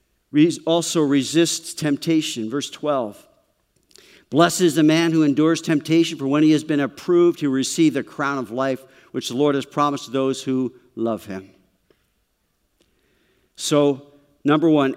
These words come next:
endure and be blessed by God. Endure and be blessed. Blessed is the man,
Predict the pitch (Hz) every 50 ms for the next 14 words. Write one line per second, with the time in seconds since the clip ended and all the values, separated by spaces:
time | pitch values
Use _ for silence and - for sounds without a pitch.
0 | - - 156 160 147 147 139 117 147 165 165 170 185 190 220 226 226 220 196 -
1 | - _ _ _ _ _ _ _ _ _ _ _ _ _ 127 127 120 127 123 107
2 | 98 117 127 127 110 - - - - 101 101 90 98 87 82 76 - - _ _
3 | _ _ _ _ _ _ _ _ _ _ _ _ _ _ _ _ _ _ _ _
4 | _ _ _ _ _ _ _ _ _ _ _ _ _ _ _ _ _ _ _ _
5 | _ _ _ _ _ _ _ _ _ - 135 139 131 123 120 147 151 156 156 170
6 | 165 - 143 135 123 135 131 117 98 110 123 127 127 113 104 104 - - - -
7 | _ _ _ _ _ _ - 123 135 170 208 254 233 - - 233 240 220 175 202
8 | 208 190 190 190 180 165 147 127 107 98